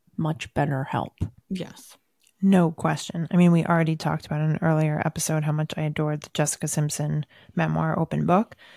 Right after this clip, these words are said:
Speaker 3: I think she also covers a lot of really painful things from childhood, from up and coming, issues with fame, body image issues, weight issues, romance situations. The person who helped her with that book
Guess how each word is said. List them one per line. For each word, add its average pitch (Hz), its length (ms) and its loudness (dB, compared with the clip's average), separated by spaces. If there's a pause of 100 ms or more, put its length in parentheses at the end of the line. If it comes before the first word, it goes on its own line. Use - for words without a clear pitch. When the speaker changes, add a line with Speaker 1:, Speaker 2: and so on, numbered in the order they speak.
(760)
Speaker 3:
I 180 140 0
think 175 440 -2
she 190 380 4
also 233 360 4
covers 151 360 -2
a 147 60 -4
lot 147 120 -2
of 156 100 -4
really 160 300 2
painful 160 480 -2
things 143 220 -4
from 147 140 -6
childhood, 220 640 4
from 156 440 -2
up - 160 -2
and 151 120 -2
coming, 214 520 6
issues - 300 -2
with 143 120 -4
fame, 165 640 4 (120)
body 180 440 4
image 160 360 4
issues, 151 640 -2 (180)
weight 190 280 4
issues, 160 440 2
romance 175 800 2 (180)
situations. 165 800 2 (1000)
The 180 100 2
person 175 480 2
who 165 220 2
helped 160 420 -2
her 156 160 -2
with 156 200 0
that 147 280 -2
book 160 360 0